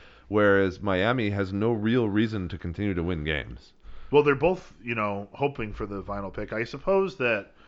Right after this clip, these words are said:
Speaker 2: um, this game could decide that if the Bengals happen to win the last two and the Dolphins happen to lose the last two.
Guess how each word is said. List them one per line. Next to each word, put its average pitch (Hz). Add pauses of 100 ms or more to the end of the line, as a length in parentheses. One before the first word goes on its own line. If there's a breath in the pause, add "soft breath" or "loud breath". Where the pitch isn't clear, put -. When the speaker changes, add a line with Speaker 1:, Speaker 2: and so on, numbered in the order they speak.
(320 soft breath)
Speaker 2:
um, 101
this 127
game 135
could 127
decide 131
that 110
if 113
the 113
Bengals 117
happen 117
to 107
win 117
the 113
last 107
two 107 (380 soft breath)
and 104
the 101
Dolphins 107
happen 107
to 98
lose 160
the 107
last 90
two. 85